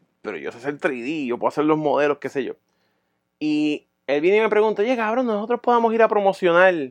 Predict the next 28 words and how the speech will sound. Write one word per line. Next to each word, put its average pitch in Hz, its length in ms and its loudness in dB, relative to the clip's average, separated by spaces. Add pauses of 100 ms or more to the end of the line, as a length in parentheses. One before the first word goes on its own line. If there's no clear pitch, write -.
(1040)
esa 160 220 4
cosa". 107 400 -4 (920)
Y 95 140 -12
yo 110 420 0 (280)
le 110 220 -8
dije, 139 380 -2 (100)
"Bueno, 165 340 0
yo 160 80 2
una 190 120 2
vez 254 120 2
co-, - 240 -4
fui - 240 -8
con 226 160 4
un 202 140 0
pan 220 200 6
a 202 60 4
una 185 140 4
convención 202 400 0
de 190 100 4
fetish 190 360 -2
al 147 160 2
garete 139 300 4
en 180 120 -2
Florida, 156 580 2 (1400)
pero 147 260 4
yo 160 220 4
creo 202 760 6
que 143 480 2